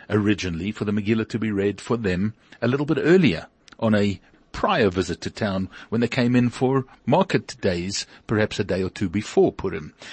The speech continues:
And then when we look at the, um, um, sort of the rock solid system, it was that everybody else would hear the Megillah on the fourteenth of Adar, as long as, of course, it wasn't a Shabbat,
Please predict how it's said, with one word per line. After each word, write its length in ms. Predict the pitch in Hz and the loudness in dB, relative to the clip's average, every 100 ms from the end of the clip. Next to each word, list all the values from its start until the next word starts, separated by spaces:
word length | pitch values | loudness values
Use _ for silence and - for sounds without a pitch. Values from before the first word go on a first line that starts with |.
| - - - - | -16 -16 -18 -4
And 160 | 139 131 | 0 4
then 320 | 110 123 151 - _ _ _ _ _ _ _ - - | 4 4 2 -2 _ _ _ _ _ _ _ -12 -2
when 240 | 117 110 | 0 2
we 320 | 104 104 107 - 104 - | 0 0 0 -4 -10 -2
look 220 | 120 131 | 0 0
at 160 | 107 - | -2 -4
the, 460 | 95 98 95 90 - - - | -6 -4 -2 -4 -10 -20 -10
um, 420 | 101 92 90 92 101 | -2 0 0 -2 -4
um, 680 | 92 90 92 90 85 95 - | -4 -6 -8 -10 -12 -14 -10
sort 180 | - 87 | -4 -2
of 60 | |
the 100 | 90 | 0
rock 240 | 104 - - | 0 0 -2
solid 520 | - 151 127 90 - - - | -2 0 2 2 -2 -18 -14
system, 640 | - 240 - 180 165 151 - | -2 0 0 0 0 -2 -6
it 160 | 110 | -6
was 400 | 104 98 90 - - - | -2 -2 -2 -8 -12 -6
that 120 | 101 | 0
everybody 480 | 113 165 156 104 101 | 2 2 2 2 0
else 320 | 90 92 - | -2 -6 -4
would 120 | 101 | -4
hear 180 | - 120 | 0 0
the 100 | 117 | 2
Megillah 440 | 110 95 95 95 - | 0 0 -2 -2 -4
on 160 | 98 | -4
the 80 | 98 | -6
fourteenth 680 | - - 143 - - 131 113 | -6 -2 -2 -2 -4 -4 -4
of 100 | 95 | -2
Adar, 460 | 98 87 80 85 - - - | -2 -2 -4 -6 -8 -16 -14
as 200 | - 92 | -6 -2
long 180 | 110 127 | 0 0
as, 80 | 117 | 0
of 140 | 92 | -4
course, 260 | - 123 117 | -2 -2 -2
it 100 | 90 | -4
wasn't 280 | 92 85 85 | -4 -4 -8
a 40 | |
Shabbat, 440 | 92 101 123 143 | -8 -4 -2 -4